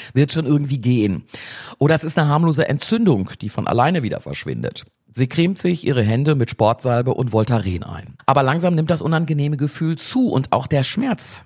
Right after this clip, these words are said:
Das Tippen im Büro fällt ihr schwerer, Ordner aus dem Regal ziehen tut weh und auch zu Hause werden einfache Dinge anstrengend. Eine Flasche öffnen, Kartoffeln schälen, Bettwäsche wechseln oder einfach eine volle Kaffeetasse sicher tragen.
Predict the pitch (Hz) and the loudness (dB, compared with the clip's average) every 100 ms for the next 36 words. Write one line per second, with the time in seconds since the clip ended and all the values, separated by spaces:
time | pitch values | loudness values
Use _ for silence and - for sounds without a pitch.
0 | _ - 92 - - - 190 - 156 143 | _ -6 -6 -2 -2 0 0 0 0 0
1 | 139 151 160 - 147 151 127 131 - 143 | 2 2 0 0 0 0 -2 -2 0 2
2 | 165 170 175 175 - 151 - 160 - 147 | 2 2 2 2 2 0 0 0 0 0
3 | 156 139 139 131 113 127 156 - 151 151 | 0 0 0 0 0 0 -2 -2 -2 -2
4 | - 143 120 127 139 180 - - - - | -2 -2 -2 0 2 2 0 -10 -14 -14
5 | - - - 107 123 139 117 127 156 123 | -16 -6 0 2 2 2 2 2 2 2
6 | 117 - 107 120 113 135 110 120 98 90 | 0 0 0 0 0 2 2 2 0 -2
7 | - - 80 - - 113 143 - 80 - | -2 -6 -8 -10 -4 0 0 0 -2 -2
8 | - - 90 98 110 120 123 87 104 92 | -2 -2 -2 -2 -2 -2 0 0 0 0
9 | - 92 92 98 98 98 101 107 90 95 | 0 0 0 0 0 0 0 0 0 0
10 | - 107 87 101 101 85 113 87 110 117 | 0 0 0 2 4 2 0 -2 -2 -4
11 | - 123 117 - 104 127 156 170 180 95 | 0 -2 0 2 2 2 0 -2 0 0
12 | 85 78 64 - - - 55 - - | -2 -4 -6 -6 -8 -6 -6 -8 -12